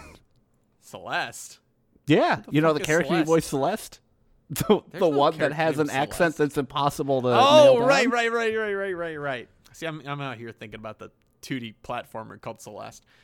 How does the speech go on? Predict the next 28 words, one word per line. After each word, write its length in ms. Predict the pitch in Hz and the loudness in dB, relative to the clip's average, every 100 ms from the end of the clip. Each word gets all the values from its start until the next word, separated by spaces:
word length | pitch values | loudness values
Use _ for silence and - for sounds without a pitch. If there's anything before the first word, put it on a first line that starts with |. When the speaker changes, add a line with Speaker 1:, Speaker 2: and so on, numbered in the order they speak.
| _ | _
Speaker 2:
All 100 | 120 | -10
right. 160 | 107 110 | -6 6
Speaker 1:
Okay, 380 | 139 - 95 98 | 6 6 -2 -2
that's 180 | 113 110 | -2 -2
Speaker 2:
Um, 60 | 107 | -4
Speaker 1:
not 140 | 101 | -6
it. 80 | 98 | -4
I 160 | 117 110 | -2 0
mean, 320 | 107 104 104 | -2 -4 -4
unless 320 | 131 139 139 | 0 2 2
you 100 | 151 | 2
Speaker 2:
yeah, 40 | 131 | 2
Speaker 1:
got 120 | 131 | 2
a 20 | |
Speaker 2:
um, 60 | 127 | 2
Speaker 1:
different 240 | 131 120 | 0 0
character, 340 | - 139 117 117 | 0 0 0 -4
Speaker 2:
mm. 40 | |
Speaker 1:
but 80 | 101 | -2
I 100 | 113 | 0
don't 200 | 147 127 | 0 0
even 200 | 123 113 | -4 -4
fucking 280 | 110 120 107 | -4 -4 -4
remember 280 | 101 107 104 | -4 -2 -4
who 80 | 113 | -6
you 120 | 110 | -6
<laughs> 20 | |
voice. 580 | 117 - - - 185 | -4 -4 -4 -12 -14